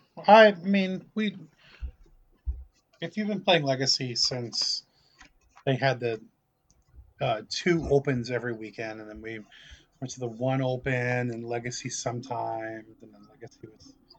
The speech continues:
sometimes less, and we got the Chuck E. Cheese bowl tickets for payouts. And it's basically been subtracted as a whole the entire time. And, I mean, Paper Magic as a whole is down.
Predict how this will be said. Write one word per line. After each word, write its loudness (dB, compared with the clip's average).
sometimes -4
less, -2
and -8
we -10
got -4
the -18
Chuck -6
E. -6
Cheese -12
bowl -12
tickets -18
for -20
payouts. -14
And -20
it's -6
basically 0
been -6
subtracted -4
as -2
a -2
whole 0
the -6
entire -4
time. -8
And, -6
I -6
mean, 2
Paper 0
Magic 2
as 0
a -6
whole -4
is -2
down. -6